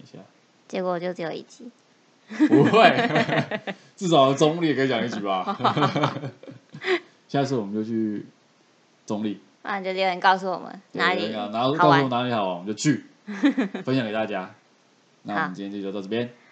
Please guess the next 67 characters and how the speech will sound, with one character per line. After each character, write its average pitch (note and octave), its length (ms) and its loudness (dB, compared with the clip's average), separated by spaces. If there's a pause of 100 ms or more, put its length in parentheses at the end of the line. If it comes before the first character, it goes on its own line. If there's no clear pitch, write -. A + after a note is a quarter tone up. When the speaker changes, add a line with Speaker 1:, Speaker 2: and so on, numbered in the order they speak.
(180)
Speaker 2:
那 F3 220 -8
喜 D#3+ 160 -12
欢 F3 160 0
我 F3+ 40 -2
们 F3 160 -8
节 E3 180 -6
目 F#3 160 -6
的 F#3 100 -4
话， F3 160 -4
欢 E3+ 220 -10
迎 E3 60 -12
给 D#3+ 100 -8
我 D3+ 60 -8
们 D3+ 100 -10
五 D#3+ 100 -8
星 F3 220 -14
评 E3 180 -14
价 F3+ 140 -4
加 F3+ 200 -6
留 E3 200 -6
言 D#3 260 -8
哦， D#3+ 100 -8
也 D#3+ 100 -12
欢 F3 280 -10
迎 D#3+ 80 -10
推 F#3 200 -6
荐 F#3 180 -6
给 - 140 -14
身 B3 260 -8
旁 E3+ 380 -12
亲 F3+ 240 -12
朋 E3+ 160 -10
好 D#3 100 -8
友 D#3 160 -10
订 G3 140 -6
阅 F3+ 100 -4
我 D#3+ 60 -8
们 D3+ 100 -12
节 D#3 160 -8
目 F3 180 -8
哦。 E3+ 220 -10 (160)
Speaker 1:
对， F#2+ 240 -8 (140)
然 G2+ 100 -12
后 A2 120 -8
YouTube A2+ 420 -6
搜 G#2+ 220 -4
寻 F#2+ 200 -10
My F#2 400 -8
Desk B2 300 0 (100)
Talk G#2+ 200 -6 (120)
日 A#2 120 -2
常 F#2+ 260 -10
聊 E2+ 180 -8
聊， D#2 220 -10 (260)
订 B2 160 2
阅、 A#2+ 160 6
按 A2 160 0
赞、 G#2+ 160 0
分 G#2 160 -4
享、 F#2 160 -6
开 G2 160 -10
启 - 140 -12
小 E2+ 180 -10
铃 E2+ 160 -10
铛， G#2 220 -4 (480)
然 F2 180 -6
后 F#2 880 0